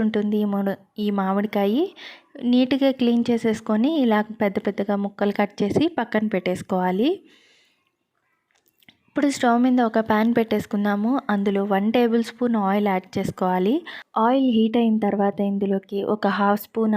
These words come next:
ఆవాలు, అలాగే హాఫ్ స్పూన్ జీలకర్ర, ఒక పావు స్పూను మెంతులు యాడ్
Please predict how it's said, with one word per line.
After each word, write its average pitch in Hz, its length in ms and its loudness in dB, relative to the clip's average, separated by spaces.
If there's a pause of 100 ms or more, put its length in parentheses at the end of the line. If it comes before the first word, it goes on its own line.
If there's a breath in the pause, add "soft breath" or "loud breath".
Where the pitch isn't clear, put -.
ఆవాలు, 196 400 2 (460 loud breath)
అలాగే 214 440 2
హాఫ్ 196 300 0
స్పూన్ 214 380 -4
జీలకర్ర, 202 460 2 (560 loud breath)
ఒక 220 100 0 (120)
పావు 214 320 4
స్పూను 220 420 0 (720 soft breath)
మెంతులు 220 460 2
యాడ్ 190 180 0